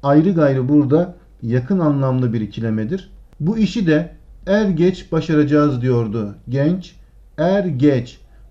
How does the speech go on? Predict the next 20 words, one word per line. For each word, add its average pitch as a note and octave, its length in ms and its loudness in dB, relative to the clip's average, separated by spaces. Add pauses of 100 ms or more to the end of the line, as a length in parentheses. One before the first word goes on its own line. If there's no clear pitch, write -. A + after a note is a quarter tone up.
Bu F3 100 -4
da E3+ 80 0
arkadaşlar C3 640 0
zıt B2 240 -8
anlamlı D3+ 540 2
bir D#3 60 2
ikilemedir. D#3+ 680 -2 (300)
Her G3+ 280 0
konuda E3 600 4 (180)
saçma E3 440 0
sapan G3 380 2
fikirler F#3+ 420 0
ortaya F#3 440 2
koyuyordu E3+ 540 4
cümlesinde C#3 760 0 (400)
saçma F3 380 0
sapan F3 500 0 (360)
biri E3+ 400 2
anlamlı, D#3 960 2 (440)
biri F#3 500 4